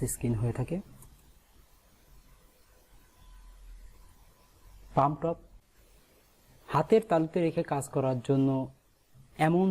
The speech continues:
ছোট আকারের কম্পিউটার হলো পাম টপ। প্রিয় শিক্ষার্থীবৃন্দ, আজ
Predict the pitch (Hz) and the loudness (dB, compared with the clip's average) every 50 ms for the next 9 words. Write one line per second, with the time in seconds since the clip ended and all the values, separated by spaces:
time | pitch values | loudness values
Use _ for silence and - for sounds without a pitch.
0 | 170 - - - 131 123 147 143 135 131 - 135 120 131 131 127 - - _ _ | 0 -2 -4 -4 -2 0 2 0 0 0 -2 -4 -4 -2 -4 -6 -8 -10 _ _
1 | _ _ _ _ _ - - 107 98 - - 90 - - - - - - - - | _ _ _ _ _ -8 -6 -6 -6 -8 -12 -14 -12 -12 -12 -12 -12 -20 -20 -20
2 | - _ _ _ - - 131 139 170 220 254 - - - - 98 95 98 - 95 | -20 _ _ _ -4 -2 0 2 2 0 -2 -6 -12 -10 -10 -10 -8 -10 -12 -12
3 | 85 - - _ - - - - - - - - - - - - - - - - | -14 -14 -20 _ -20 -20 -20 -20 -20 -20 -20 -20 -20 -20 -20 -20 -20 -20 -20 -20
4 | - - - - - - - - - - - - - _ _ - - - - - | -20 -20 -20 -20 -20 -20 -20 -20 -20 -20 -20 -20 -20 _ _ -20 -20 -20 -20 -20
5 | - - - - - - - _ _ _ _ _ - _ _ _ _ _ _ _ | -20 -20 -20 -20 -20 -20 -20 _ _ _ _ _ -20 _ _ _ _ _ _ _
6 | _ - - _ - - _ _ _ - - - _ _ _ _ - - _ _ | _ -20 -20 _ -20 -20 _ _ _ -20 -20 -20 _ _ _ _ -20 -20 _ _
7 | _ _ _ - - - - - - 170 175 156 - 175 - - 160 139 - 165 | _ _ _ -20 -20 -20 -12 -2 2 2 4 4 4 2 2 2 -2 2 2 4
8 | 143 143 147 139 160 180 269 - - 143 143 139 127 | 6 6 6 6 4 2 2 0 2 2 4 4 2